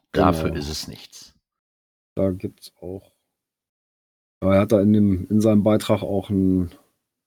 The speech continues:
Speaker 1: einen Link mit drin, wo man dann auf die Karte kommt. Wo das
Speaker 2: Genau, wenn ihr da
Speaker 1: alles
Speaker 2: oben in der
Speaker 1: zu
Speaker 2: Ecke
Speaker 1: sehen ist.
Speaker 2: seid, könnt ihr euch das ja gerne mal antu-,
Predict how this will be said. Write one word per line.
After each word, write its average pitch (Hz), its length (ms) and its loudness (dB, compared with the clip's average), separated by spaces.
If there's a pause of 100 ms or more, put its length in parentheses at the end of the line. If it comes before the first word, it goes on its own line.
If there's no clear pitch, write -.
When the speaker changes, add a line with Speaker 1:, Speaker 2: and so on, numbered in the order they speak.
(760)
Speaker 1:
einen 120 100 4
Link 139 260 4
mit 123 180 2
drin, 120 300 4
wo 107 100 2
man 107 160 2
dann 107 120 2
auf - 120 -2
die 92 120 -4
Karte 98 320 0
kommt. 95 440 0 (1700)
Wo 90 60 -12
das 90 100 -8
Speaker 2:
Genau, 90 220 2
wenn 117 120 4
ihr 123 60 6
da 127 60 6
Speaker 1:
alles 123 100 0
Speaker 2:
oben 131 160 4
in 120 60 4
der 123 80 2
Speaker 1:
zu 127 60 6
Speaker 2:
Ecke 104 80 2
Speaker 1:
sehen 92 60 4
ist. 90 60 2
Speaker 2:
seid, 104 280 4
könnt 117 240 4
ihr 110 40 4
euch 87 80 2
das 95 120 -2
ja 104 80 6
gerne 104 300 4
mal 92 220 2
antu-, 120 440 0